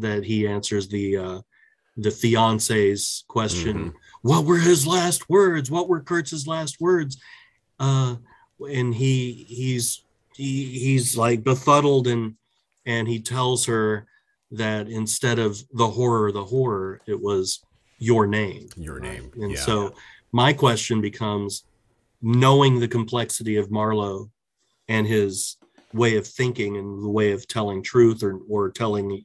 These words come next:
Speaker 1: a yarn,
Speaker 2: Mm-hmm.
Speaker 1: was he lying or not? <laughs>
Speaker 2: Well, and that, and that goes back to, I love the poem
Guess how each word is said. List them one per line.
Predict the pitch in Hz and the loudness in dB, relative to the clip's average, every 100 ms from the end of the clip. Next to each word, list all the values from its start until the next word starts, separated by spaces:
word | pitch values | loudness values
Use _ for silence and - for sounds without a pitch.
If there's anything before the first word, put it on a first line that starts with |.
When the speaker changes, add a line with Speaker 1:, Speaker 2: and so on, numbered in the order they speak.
| - | -10
Speaker 1:
a | 101 | -4
yarn, | 101 120 104 104 107 _ _ 82 | -2 0 -2 -4 -6 _ _ -20
Speaker 2:
Mm-hmm. | 65 64 65 - _ _ 113 101 | -18 -16 -18 -20 _ _ -8 0
Speaker 1:
was | 113 120 | 2 2
he | 127 | 4
lying | 120 131 165 170 | 4 4 0 -2
or | 131 | -2
not? | 143 - - - - | -2 -6 -8 -12 -14
<laughs> | _ _ _ _ - - - - - - _ | _ _ _ _ -20 -20 -20 -20 -20 -20 _
Speaker 2:
Well, | - 127 101 | 2 4 4
and | 92 | 2
that, | 92 92 - | -2 -4 -6
and | 92 90 | -6 -4
that | 90 85 | -4 -4
goes | 82 - | -4 -4
back | 80 76 | -6 -6
to, | - 78 | -10 -10
I | 73 | -8
love | 76 76 73 | -8 -8 -10
the | |
poem | - - 76 71 71 | -12 -12 -10 -10 -12